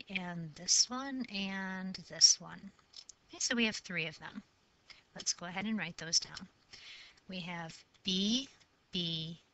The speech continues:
C, B, C, B, or C,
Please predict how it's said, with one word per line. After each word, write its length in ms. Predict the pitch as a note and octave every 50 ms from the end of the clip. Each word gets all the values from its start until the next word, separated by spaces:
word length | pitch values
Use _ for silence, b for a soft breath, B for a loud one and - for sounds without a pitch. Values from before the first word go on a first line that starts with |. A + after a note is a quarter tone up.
| _ _ _ -
C, 540 | - - - - D#3+ D#3 E3 G3 B3 C#4+ - _ _ _ _ _ _ _ _ _ - - - _ _ - _ _ _ -
B, 400 | F3 E3+ E3 D#3+ D#3+ D#3 D#3+ D#3+ -
C, 680 | - - - - - F3+ E3 E3 D#3+ D#3 E3 F3 - - -
B, 380 | E3+ E3+ F#3 G#3+ B3+ C#4+ - - _ _ _ B B B B B B B B B _ _
or 300 | - F#3+ F3+ E3+ E3 E3
C, 680 | - - - - - - - G#3+ F#3+ D#3+ D#3 D#3+ F3+ -